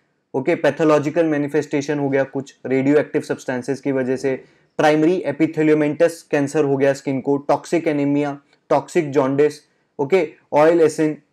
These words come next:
और बाइसियोनासिस, एस्बेस्टोसिस, ओके, उसके बाद कोई और ऑक्यूपेशनल, अ, एलर्जिक, अ, सेंसिटाइजर की वजह से कोई बीमारी हो गई, नॉइस इंड्यूस्ड हियरिंग लॉस, इंडस्ट्रीज के अंदर मशीनरी बहुत, अ,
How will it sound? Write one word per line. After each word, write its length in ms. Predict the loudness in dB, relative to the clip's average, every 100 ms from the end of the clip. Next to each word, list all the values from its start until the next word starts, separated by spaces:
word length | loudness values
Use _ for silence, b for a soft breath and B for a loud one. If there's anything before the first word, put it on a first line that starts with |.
| _ _ _
और 380 | 0 2 2 -2
बाइसियोनासिस, 1080 | -4 2 2 2 0 0 0 -2 -2 -4 -4 _ _ _ _ _ _ _ _ _ b b -2
एस्बेस्टोसिस, 800 | -2 0 -2 0 -2 0 -2 -2 _ _ _ _ -6
ओके, 300 | 0 0 0
उसके 300 | -6 -4 0
बाद 280 | 2 0 0
कोई 180 | 2 2
और 320 | 2 2 2
ऑक्यूपेशनल, 840 | -2 -4 -4 -2 -4 -2 2 2
अ, 320 | 2 0 0
एलर्जिक, 500 | 0 0 0 -4 -2
अ, 220 | 0 0 0
सेंसिटाइजर 640 | -4 -4 -2 -2 0 0
की 80 | -2
वजह 220 | -4 -4
से 100 | -6
कोई 160 | -4 -4
बीमारी 400 | -2 -2 -2 -2
हो 120 | 0
गई, 200 | -2 -4 b b -2
नॉइस 300 | 2 2 2
इंड्यूस्ड 460 | -2 0 -2 -2 -2
हियरिंग 280 | 0 0
लॉस, 260 | 0 0 -2 -14 -6
इंडस्ट्रीज 460 | -4 -4 -4 -4
के 100 | -2
अंदर 160 | -2 -2
मशीनरी 440 | -4 -4 -4 -2
बहुत, 320 | 0 0 0 b b b
अ, 40 | 0